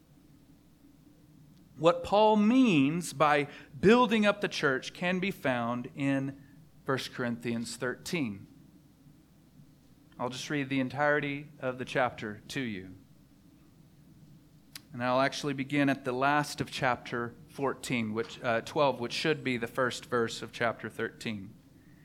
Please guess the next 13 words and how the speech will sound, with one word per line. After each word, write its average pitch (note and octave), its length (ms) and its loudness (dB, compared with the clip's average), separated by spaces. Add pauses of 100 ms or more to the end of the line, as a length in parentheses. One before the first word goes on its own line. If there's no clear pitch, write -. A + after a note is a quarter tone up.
(400)
"And D3 220 4
I G#3 340 4
will D3 200 4
show C3 340 0
you A#2+ 460 -2 (160)
still A#2+ 720 0 (680)
a C#3+ 160 2
more E3 580 0
excellent C3+ 680 -2 (100)
way. G#2 480 -4 (1000)
If E3+ 220 6
I F#3 120 8
speak F3+ 760 0